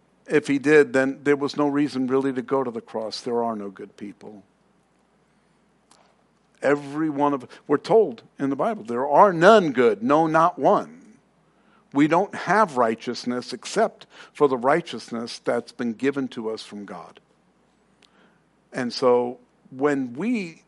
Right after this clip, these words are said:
realize that, when we take on that attitude, when we make that part of our lives, uh, then we have a completely different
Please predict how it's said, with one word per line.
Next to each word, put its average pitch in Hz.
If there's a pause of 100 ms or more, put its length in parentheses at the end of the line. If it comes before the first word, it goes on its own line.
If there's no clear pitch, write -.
(420)
realize 135
that, 123
when 135
we 160
take -
on 165
that 156
attitude, 143 (240)
when 160
we 151
make 160
that 160 (540)
part 170
of 139
our 151
lives, 120 (1500)
uh, 170
then 160 (360)
we 143
have 139
a 135
completely 147
different 123